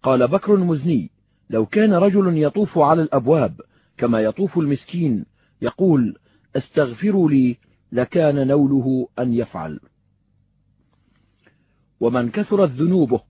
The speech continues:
وسيئاته حتى فاتت العد والإحصاء فليستغفر الله مما علم الله، فإن الله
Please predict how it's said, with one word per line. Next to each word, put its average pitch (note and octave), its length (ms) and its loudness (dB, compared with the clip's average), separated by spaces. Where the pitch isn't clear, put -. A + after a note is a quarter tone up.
وسيئاته C#3 840 0
حتى C#3+ 420 2
فاتت F#3+ 480 0
العد D#3 420 0
والإحصاء D3 640 0
فليستغفر F3 680 0
الله D3 400 4
مما D3+ 440 0
علم D#3 340 2
الله، A#2+ 360 0
فإن D3 320 -4
الله D3+ 480 0